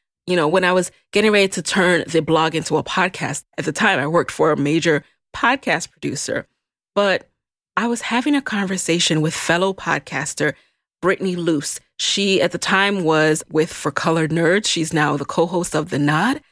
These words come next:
And she gave me some really <laughs> good advice. And by the way, I just reached out to Brittany at that time with a cold email. We didn't even know each other. Reached out to her because as I was getting ready to get into this industry, I wanted to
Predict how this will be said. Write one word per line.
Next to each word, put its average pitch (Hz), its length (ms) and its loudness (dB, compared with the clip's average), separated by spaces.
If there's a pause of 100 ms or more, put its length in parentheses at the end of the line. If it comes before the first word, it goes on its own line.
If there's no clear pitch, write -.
(360)
And 190 400 0
she - 180 0
gave 480 200 4
me 339 100 2
some 185 260 0
really 165 400 4 (100)
<laughs> - 120 -12
good 151 320 0 (300)
advice. 156 440 -2 (200)
And 208 100 2
by 254 120 2
the 294 100 -2
way, 208 160 2
I 202 160 2
just 233 200 -2
reached 170 240 0
out 165 220 2
to 180 100 -6
Brittany 156 400 -2
at - 120 -4
that 151 180 0
time 156 340 0 (360)
with 180 140 0
a 165 40 2
cold 170 300 0
email. 151 320 0
We - 100 -4
didn't 160 240 2
even 196 240 2
know 147 180 2
each - 160 -2
other. 135 260 -2
Reached 180 280 -2
out 165 200 0
to 165 80 -4
her 156 220 -2
because 135 320 -2
as - 160 -4
I 127 80 0
was 139 140 -4
getting 185 280 0
ready 175 320 2 (240)
to 151 280 0
get 175 260 0
into 175 280 -2
this 160 220 0
industry, 151 720 2 (240)
I 160 120 0
wanted 156 400 2
to 151 380 0